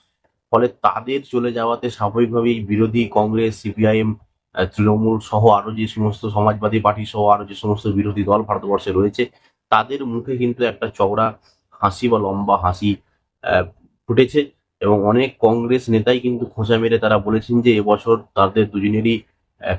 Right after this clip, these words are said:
ফেয়ারওয়েল নেওয়ার সময় হয়ে গেছে, তারা চলে যাচ্ছেন, তারা চলে যাবেন। ফলে স্বাভাবিকভাবেই একটা প্রশ্ন উঠছে, যদি সত্যিই তারা দুজন চলে যায়, বিজেপিতে তাদের শূন্যস্থান পূরণ করার মতন কোনো, আহ, ব্যক্তিত্ব এই মুহূর্তে আছে কিনা, সেটা কিন্তু অবশ্যই বিজেপিকে ভাবতে হবে।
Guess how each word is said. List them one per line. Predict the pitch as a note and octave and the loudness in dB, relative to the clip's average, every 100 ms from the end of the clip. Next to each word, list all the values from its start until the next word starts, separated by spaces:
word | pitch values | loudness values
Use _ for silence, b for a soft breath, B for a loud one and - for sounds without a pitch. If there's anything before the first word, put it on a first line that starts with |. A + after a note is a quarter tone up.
| - | 0
ফেয়ারওয়েল | A2 G#2+ A2+ A#2 | 2 2 0 -2
নেওয়ার | A2 A#2 | -2 -2
সময় | A#2 - G#2 A2 | -4 -2 0 2
হয়ে | A2 G#2 | 2 0
গেছে, | A2+ | 0
তারা | G2 F#2+ | 2 0
চলে | F#2+ F2 | 0 0
যাচ্ছেন, | F2 - - F2 | -2 -4 -8 -4
তারা | G2 G2 | 0 0
চলে | G2 F#2 | 2 0
যাবেন। | F#2+ F2 E2+ _ _ _ _ - | 2 0 -4 _ _ _ _ 0
ফলে | A#2 | 0
স্বাভাবিকভাবেই | - - G#2 B2+ C#3 C#3 C3 | 2 0 0 -2 -6 -6 -6
একটা | A#2 A#2 | -8 -6
প্রশ্ন | A2 G#2 B2 | -6 -2 0
উঠছে, | A#2+ B2 | 0 0
যদি | A#2+ A#2 | -2 -2
সত্যিই | - A#2+ - C#3+ | -6 -6 -2 0
তারা | B2+ | 2
দুজন | A#2 A#2 A#2 | 2 0 0
চলে | A2+ A2 | 2 2
যায়, | G2+ F2+ - _ _ _ G2 | 2 0 -6 _ _ _ -2
বিজেপিতে | A2 A2+ A#2+ B2 C3 | 2 4 4 2 2
তাদের | A#2+ G#2+ A#2 | 2 0 -4
শূন্যস্থান | - A2 A2+ A#2 - A#2+ | -6 -2 -2 -2 -6 -6
পূরণ | A2+ A2+ A#2 | -4 -2 0
করার | A#2 A2+ A2+ | 0 0 0
মতন | G#2 G#2 B2 A#2+ | 0 0 0 0
কোনো, | A#2 A#2 A#2 - _ _ _ - | 2 2 2 -4 _ _ _ -8
আহ, | F2+ F2+ | -6 0
ব্যক্তিত্ব | G#2+ G#2+ B2+ - B2+ | 0 0 -8 2 6
এই | A#2 | 6
মুহূর্তে | G#2 A2 A2 A2 | 4 0 2 0
আছে | F#2+ - A2 | 0 -4 -4
কিনা, | A#2+ B2+ B2+ _ _ - | -2 -2 -4 _ _ -18
সেটা | - G#2 | -4 -2
কিন্তু | G2+ G#2+ G#2 | 0 0 2
অবশ্যই | G2+ G#2+ A#2 G#2 | 0 -2 0 0
বিজেপিকে | G2 G2 G#2 G#2 | 2 0 2 0
ভাবতে | F2+ F#2 F#2 A2 | 0 -2 -4 -6
হবে। | A2+ D3 | -6 -8